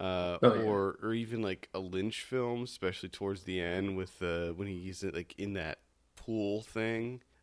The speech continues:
Speaker 1: uh, in that water tank. Um,
Speaker 2: Yeah.
Speaker 1: so it, it definitely gets very bizarre.
Speaker 2: Oh,
Speaker 1: And
Speaker 2: it sure does.
Speaker 1: <laughs> and I appreciated that. I liked that it got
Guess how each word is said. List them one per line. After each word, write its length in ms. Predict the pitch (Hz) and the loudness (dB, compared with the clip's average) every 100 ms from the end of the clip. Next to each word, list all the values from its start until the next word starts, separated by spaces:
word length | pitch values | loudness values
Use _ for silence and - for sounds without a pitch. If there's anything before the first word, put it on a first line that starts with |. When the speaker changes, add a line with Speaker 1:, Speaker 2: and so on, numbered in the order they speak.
| - | -10
Speaker 1:
uh, 220 | 82 78 | -6 -4
in 80 | 82 | -2
that 180 | 87 - | -2 -4
water 380 | 90 82 92 98 | -8 -6 -2 -4
tank. 640 | - 120 117 117 - - - _ 82 | -2 -2 0 -2 -6 -20 -20 _ 0
Um, 420 | 80 80 104 113 | 4 4 4 0
Speaker 2:
Yeah. 60 | - - - 117 | -6 -14 -14 -10
Speaker 1:
so 380 | - 139 123 110 | -4 4 4 4
it, 320 | 120 135 131 | 0 -2 -6
it 120 | 131 | 0
definitely 460 | 143 160 185 170 131 | 0 2 4 4 4
gets 540 | 110 110 110 - - - - | 2 2 2 -10 -10 -14 -4
very 220 | 104 107 | 0 0
bizarre. 720 | 98 92 92 82 80 107 123 - _ _ - - 110 107 104 | -2 -2 0 2 2 0 -2 -8 _ _ -20 -6 -4 0 0
Speaker 2:
Oh, 140 | 104 | 2
Speaker 1:
And 20 | 98 | 2
Speaker 2:
it 120 | - | 2
sure 180 | - - | -2 -2
does. 420 | - - - - - | -10 -10 -10 -12 0
Speaker 1:
<laughs> 0 | 143 117 - - - 151 - - - - | 0 0 -6 -8 -4 -4 -6 -20 -14 0
and 120 | 135 | 2
I 60 | 123 | 2
appreciated 600 | 123 170 - 117 - 147 | 0 -2 4 8 8 8
that. 260 | 73 60 - | 2 -2 -4
I 120 | 113 | -2
liked 500 | 131 131 139 143 131 | -2 0 0 -2 -2
that 160 | 110 95 | 0 0
it 120 | - | -4
got 300 | 92 92 | -4 -4